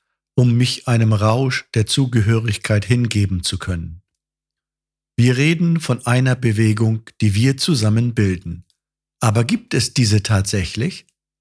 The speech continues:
Keine Angst. Wir sind nüchterne Menschen. Wir sind keine Schwärmer. Wir machen uns nichts vor. Wir wissen genau,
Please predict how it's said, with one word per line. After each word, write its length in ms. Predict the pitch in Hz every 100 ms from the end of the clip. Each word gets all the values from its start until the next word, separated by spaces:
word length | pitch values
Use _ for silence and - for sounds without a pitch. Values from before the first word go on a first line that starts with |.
| _ _ _ _ _
Keine 420 | - 139 151 147
Angst. 480 | 101 92 82 - - _ _ _ _
Wir 180 | 123 139
sind 240 | 143 160
nüchterne 540 | 147 139 - - 123 117
Menschen. 600 | 107 87 80 - 87 - _ _ _ _
Wir 140 | 123
sind 240 | 117 135 131
keine 380 | 143 139 139
Schwärmer. 600 | 123 - 107 95 85 82 - _ _ _ _ _
Wir 120 | 117 120
machen 360 | 135 139 139
uns 320 | 147 117 -
nichts 340 | 131 131 131 -
vor. 480 | - 101 85 87 _ _ _ _ _ -
Wir 220 | 127 123
wissen 300 | 147 160 139
genau, 600 | 135 143 131 101 82